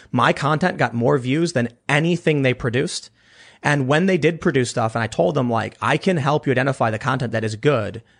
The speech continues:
that will go viral, funny jokes, short films," they didn't like it because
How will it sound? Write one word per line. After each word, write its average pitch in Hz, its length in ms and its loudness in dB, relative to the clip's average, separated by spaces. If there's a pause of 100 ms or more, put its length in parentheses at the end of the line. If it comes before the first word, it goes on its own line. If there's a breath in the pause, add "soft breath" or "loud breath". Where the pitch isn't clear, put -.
that 120 140 0
will 123 160 2
go 139 180 2
viral, 107 480 0
funny 107 220 -4
jokes, 160 380 0
short 101 200 -4
films," 170 380 -2 (760)
they 127 100 0
didn't 135 120 2
like 147 160 2
it 180 120 -2
because 131 540 -2